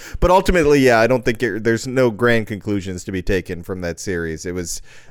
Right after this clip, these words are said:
you know, just the, those first two games, winning with a bunch of singles, I think matters in, in a sense.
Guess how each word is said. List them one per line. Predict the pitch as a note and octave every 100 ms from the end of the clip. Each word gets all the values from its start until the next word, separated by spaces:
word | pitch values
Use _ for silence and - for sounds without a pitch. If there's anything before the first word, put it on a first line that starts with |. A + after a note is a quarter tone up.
| - - -
you | D3
know, | A2+ G2+
just | E2+ D3+ -
the, | C3+ A#2+
those | B2 A#2+
first | - C#3 C3 -
two | A2+
games, | A2+ A2+ G#2+ A2
winning | A2+ A2+
with | G#2+ G#2
a |
bunch | G2+ G2+
of | G2
singles, | - G2+ F#2+ F#2 - -
I |
think | G#2 - A#2 -
matters | G2 G2 G2+ A#2 A#2 G#2+ A2
in, | - A#2 A2+
in | A2 A2
a |
sense. | G#2 B2+ A#2 A#2 -